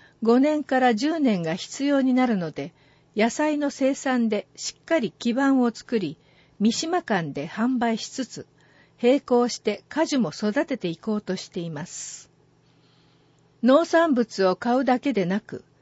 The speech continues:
ぜひ自分の手で野菜や果実を収穫してみてください。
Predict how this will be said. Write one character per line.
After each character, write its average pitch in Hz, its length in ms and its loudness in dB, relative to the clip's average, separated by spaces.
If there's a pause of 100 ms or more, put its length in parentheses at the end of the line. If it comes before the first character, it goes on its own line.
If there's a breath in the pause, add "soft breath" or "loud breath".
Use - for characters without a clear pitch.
(240 soft breath)
ぜ 262 220 0
ひ - 280 -8
自 240 220 -2
分 320 260 0
の 302 120 4
手 277 180 -2
で 180 240 -2 (360 soft breath)
野 226 180 0
菜 302 320 2
や 262 160 4
果 339 160 2
実 294 340 0
を 165 60 0
収 262 240 -2
穫 294 300 -4
し - 100 -8
て 254 140 -2
み 269 120 0
て 254 140 -2
く 202 100 -6
だ 180 100 -4
さ 180 220 -2
い。 - 80 -8